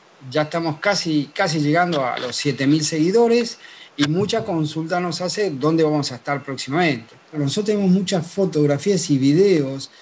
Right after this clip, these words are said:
que nos hemos tomado el trabajo de cada vez que estamos en alguna parte del país, firmarlo, explicar, estar ahí, y si uno lo lleva, lo sigue,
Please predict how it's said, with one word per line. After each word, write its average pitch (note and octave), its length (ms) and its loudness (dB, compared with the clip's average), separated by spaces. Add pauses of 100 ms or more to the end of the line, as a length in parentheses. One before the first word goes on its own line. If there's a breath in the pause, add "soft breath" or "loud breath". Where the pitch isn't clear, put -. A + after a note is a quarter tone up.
(280 loud breath)
que C#3+ 80 0
nos C3+ 200 0
hemos G3 260 -2
tomado E3 260 0
el E3+ 80 -2
trabajo D#3+ 540 -2
de C#3+ 160 -2
cada F3 260 0
vez F3+ 140 -4
que F3 80 -10
estamos F3 340 -4
en D3 80 -2
alguna D#3 420 -2
parte F3 360 -2
del C3+ 160 -2
país, D#3 400 -2 (340 loud breath)
firmarlo, D3 1040 0
explicar, C#3+ 880 -2 (300 loud breath)
estar F#3 380 -2
ahí, F3+ 320 0
y D3+ 100 0
si D3+ 180 -4
uno F#3+ 220 -4
lo E3 120 0
lleva, F3 440 0
lo D3 140 0
sigue, F#3+ 520 0